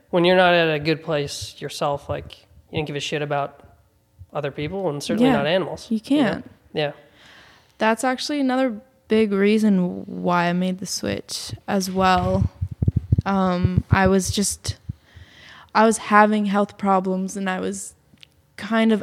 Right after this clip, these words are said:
Speaker 2: at a loss at that point. I had tried so many different things and nothing was working. And I was just in a really toxic environment. And once I started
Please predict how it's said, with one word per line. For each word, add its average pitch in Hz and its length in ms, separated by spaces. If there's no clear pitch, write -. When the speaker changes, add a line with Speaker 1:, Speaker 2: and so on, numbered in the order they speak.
Speaker 2:
at 202 120
a 196 40
loss 185 400
at 185 140
that 185 160
point. 190 280
I 190 80
had 185 140
tried 185 280
so 196 200
many 185 220
different 185 400
things 180 360
and 185 80
nothing 190 320
was 175 160
working. 214 640
And 196 160
I 185 80
was 196 160
just 214 220
in 294 160
a 285 80
really 262 360
toxic 208 580
environment. 190 720
And 196 140
once 196 180
I 208 100
started 196 540